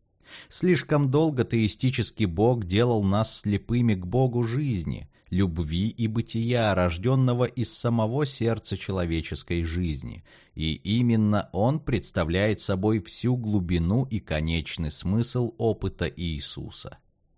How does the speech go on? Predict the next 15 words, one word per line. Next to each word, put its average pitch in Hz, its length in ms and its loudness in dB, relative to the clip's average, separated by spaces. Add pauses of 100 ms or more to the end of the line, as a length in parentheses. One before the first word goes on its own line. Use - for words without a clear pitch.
(960)
Вот 110 460 0
так 131 320 2
Христос 143 560 0
призвал 135 560 0
меня 131 300 6
за 117 120 2
пределы 120 540 0
любых 123 500 2
барьеров, 101 640 2
сковавших 95 720 -2
нашу 92 340 0
человечность 90 920 -2
и 123 80 -2
её 101 380 2
потенциал. 76 960 -6